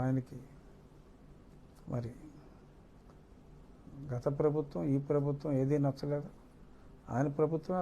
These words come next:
రావాలి అనుకుంటే మరి ఆయన రాజీనామా చేసి రావాలి. ఇలాగ మాట్లాడి మరి గతంలో చేసిన అరాచకాలకి మరి రేపు నాలుగో తారీఖు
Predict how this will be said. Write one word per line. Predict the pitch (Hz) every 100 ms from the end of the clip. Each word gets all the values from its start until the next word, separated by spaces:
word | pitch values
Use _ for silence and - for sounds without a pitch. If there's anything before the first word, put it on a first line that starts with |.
| 175
రావాలి | 175 185 185 180
అనుకుంటే | 180 196 190 269 247
మరి | 160 131 135 - - - - - - -
ఆయన | 139 135 123 110 - - - - - - - - - - 127
రాజీనామా | 127 131 131 127 127 143 - - - - - - -
చేసి | 160 208 254 254 - - - - - - - - 143
రావాలి. | 143 139 139 - - - - - - - - -
ఇలాగ | 139 165 165 156
మాట్లాడి | 147 160 147 156 - - - - - - - - - - - - 131
మరి | 120 127 - - 131
గతంలో | 131 160 160 160 160
చేసిన | 151 151 143 - -
అరాచకాలకి | 139 151 147 151 156 143 143 151 -
మరి | 131 127 127
రేపు | 123 127
నాలుగో | 131 139 143
తారీఖు | 139 139 139